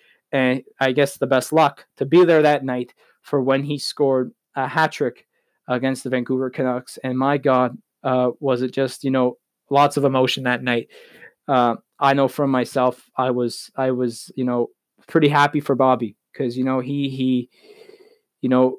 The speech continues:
for what he, you know, obviously he knows. I, I wonder if he knows. I don't know if he knows, but, you know,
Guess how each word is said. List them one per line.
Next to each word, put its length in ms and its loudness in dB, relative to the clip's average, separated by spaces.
for 160 -2
what 240 2
he, 420 -6
you 80 -6
know, 300 -2
obviously 640 0
he 220 -10
knows. 500 0
I, 160 2
I 100 2
wonder 300 0
if 120 -4
he 80 -2
knows. 420 -2
I 100 -8
don't 200 -6
know 120 -4
if 60 -10
he 80 -6
knows, 220 -4
but, 120 -4
you 100 -4
know, 280 0